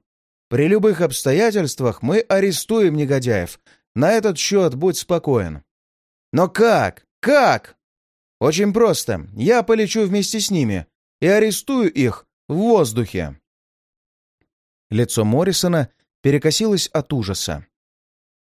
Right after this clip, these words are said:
«Великий Боже!» — крикнул он. «Ведь вас могут убить! Подумайте только, вы очутитесь наверху, под облаками. Одно неверное движение,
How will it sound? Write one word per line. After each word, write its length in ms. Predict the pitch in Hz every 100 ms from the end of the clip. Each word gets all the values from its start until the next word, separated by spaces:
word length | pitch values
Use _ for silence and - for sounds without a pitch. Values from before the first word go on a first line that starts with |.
| _ -
«Великий 680 | 117 180 233 262 - 214
Боже!» — 560 | 185 170 170 117 123 98 _ _ -
крикнул 440 | 147 139 139 147
он. 220 | 113 80 - _ _ _ _ _ _
«Ведь 220 | - 180
вас 260 | 233 269 -
могут 400 | 185 220 156 -
убить! 520 | 208 233 294 - - _ _ _ _ -
Подумайте 500 | 156 262 254 214 -
только, 440 | 240 185 139 107 _ _ -
вы 200 | 123 220
очутитесь 600 | - 220 262 226 170 143
наверху, 580 | 185 226 214 - 247
под 220 | 135 170 208
облаками. 720 | 196 240 - 240 190 131 90 _ _ _ _
Одно 440 | 165 180 170 226 202
неверное 500 | 151 160 196 165 143
движение, 640 | 135 135 214 214 127 82